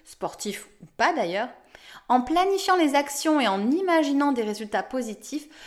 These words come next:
peut être intégré à une routine et peut se révéler efficace.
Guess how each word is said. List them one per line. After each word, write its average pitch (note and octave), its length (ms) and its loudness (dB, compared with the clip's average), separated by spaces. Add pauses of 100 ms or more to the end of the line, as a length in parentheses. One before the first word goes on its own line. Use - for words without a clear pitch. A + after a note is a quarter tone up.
(200)
peut D#4+ 100 0
être D4 300 4 (260)
intégré D4 320 -2
à C4+ 80 4
une A#3+ 140 2
routine A3 400 -4
et C#4+ 80 -2
peut A#3+ 140 -8
se A#3+ 160 -6
révéler A3+ 420 0
efficace. - 560 -8